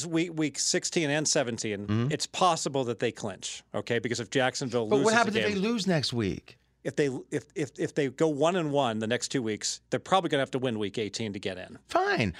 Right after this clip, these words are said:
Speaker 2: But
Speaker 1: Yeah.
Speaker 2: what I'm saying is, if, if you gotta win one of the next two to control your own destiny, why don't you win the first one?
Speaker 1: They don't need to win either. They can lose them both. Doesn't matter. As long as they win week eighteen, they're in.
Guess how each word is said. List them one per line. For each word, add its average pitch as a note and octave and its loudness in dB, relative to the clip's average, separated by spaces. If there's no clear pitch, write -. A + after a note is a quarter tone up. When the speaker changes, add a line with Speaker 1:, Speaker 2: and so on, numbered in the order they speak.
Speaker 2:
But G3 0
Speaker 1:
Yeah. - 4
Speaker 2:
what G#3+ 8
I'm G3 4
saying A3+ 4
is, D#3 4
if, D#3+ 2
if D3+ 2
you C#3+ 0
gotta G#3 6
win G3 6
one F#3+ 8
of F#3+ 8
the F#3 6
next F3+ 6
two D3 4
to C#3+ 4
control E3 4
your D#3+ 6
own D3+ 6
destiny, A2 4
why D3 6
don't E3+ 6
you D3+ 6
win D#3 6
the D3 4
first G3 4
one? F2+ 4
Speaker 1:
They C#3 0
don't C3 2
need C3 0
to B2+ 0
win A#2 0
either. A2+ 0
They A2 -4
can G#2 -6
lose G#2 -2
them G2+ -6
both. F2 -10
Doesn't G#2+ -2
matter. F2 -8
As A#2 -12
long A#2+ 2
as A2 -4
they B2+ 0
win A#2 -2
week A2+ -4
eighteen, A2+ -4
they're G2 -6
in. E2 -16